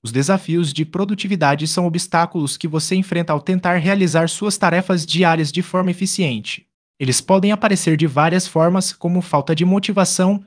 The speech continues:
distrações constantes ou até mesmo sentimento de sobrecarga.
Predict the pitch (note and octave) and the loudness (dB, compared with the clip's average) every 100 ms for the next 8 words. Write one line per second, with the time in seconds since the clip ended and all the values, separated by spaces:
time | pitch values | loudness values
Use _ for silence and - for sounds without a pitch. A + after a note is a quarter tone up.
0 | _ E3 G3+ - F#3+ - E3+ E3 F3+ F3 | _ -2 -2 0 -2 0 0 0 -2 -2
1 | - G3 G3 D#3+ - E3+ E3+ G#3+ D#3 D#3+ | 2 2 2 -2 -2 -2 0 0 2 2
2 | D3+ B2+ F#3 F#3 F#3 F3+ F3+ E3 E3+ F#3 | 0 0 0 2 4 2 2 -2 0 0
3 | G#3 - C#3+ A2+ - C3 | 0 0 0 0 -6 -16